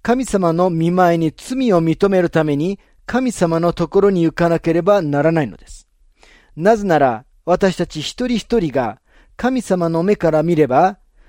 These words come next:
すべての人が有罪だからです。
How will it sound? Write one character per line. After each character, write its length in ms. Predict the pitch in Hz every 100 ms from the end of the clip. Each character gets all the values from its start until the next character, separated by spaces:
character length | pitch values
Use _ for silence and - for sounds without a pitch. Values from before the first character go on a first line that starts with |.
| _
す 260 | - -
べ 140 | 269 247
て 140 | 180
の 120 | 165
人 220 | 147 -
が 160 | 165 196
有 340 | 139 131 196 196
罪 220 | 196 170
だ 100 | 131
か 120 | -
ら 80 | 117
で 100 | -
す。 240 | - _